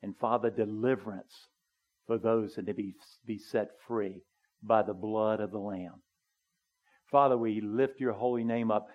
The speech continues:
Lord, our hearts today as we worship you <clears throat> are focused upon you.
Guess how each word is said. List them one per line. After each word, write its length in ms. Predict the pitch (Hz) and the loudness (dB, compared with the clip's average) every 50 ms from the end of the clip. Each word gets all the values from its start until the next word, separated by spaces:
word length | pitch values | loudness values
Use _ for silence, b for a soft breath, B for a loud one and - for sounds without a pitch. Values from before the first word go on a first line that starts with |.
| B B B B | B B B B
Lord, 360 | 117 135 147 147 135 135 - - | 0 2 4 4 4 2 2 0
our 280 | 120 117 113 104 98 | 0 2 2 2 0
hearts 500 | - - 143 143 135 - - - - - - | 2 6 6 8 8 6 2 -4 -12 -4 -2
today 360 | 131 123 110 123 131 127 120 | 0 2 6 6 6 6 6
as 100 | 113 107 | 2 0
we 140 | 113 117 113 | -2 -2 -2
worship 480 | 107 107 120 127 120 - - 131 120 - | 0 0 0 -2 -2 -2 -2 -4 -4 -2
you 260 | 123 127 131 131 117 - - _ _ _ _ - | -2 -2 0 0 -2 -4 -8 _ _ _ _ -14
<clears throat> 380 | - 143 - - - _ _ - | -14 -14 -14 -16 -20 _ _ -14
are 100 | 110 107 - - | -14 -14 -4 2
focused 480 | - 151 156 156 156 - 143 - - - | 6 6 6 6 4 0 -4 -2 -2 -4
upon 360 | 117 - - 117 110 101 101 | -6 -2 -2 -2 -2 -2 -4
you. 100 | 101 | -8